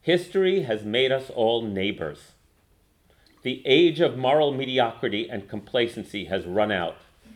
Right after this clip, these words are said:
Okay, we're working on it. "This is a time for radical commitment, for radical action."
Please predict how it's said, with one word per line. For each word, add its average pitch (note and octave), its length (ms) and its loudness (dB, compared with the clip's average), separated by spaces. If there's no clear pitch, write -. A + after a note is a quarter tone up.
Okay, B2+ 380 0
we're G2+ 140 -4
working A2 320 -2
on D2+ 160 -8
it. F2+ 80 -10
"This F3+ 260 2
is E3 140 -4
a F3+ 80 2
time C3 600 0
for A2+ 180 0
radical A2+ 640 2
commitment, A2 580 -6
for A2+ 120 2
radical A2 760 0
action." G2 420 -6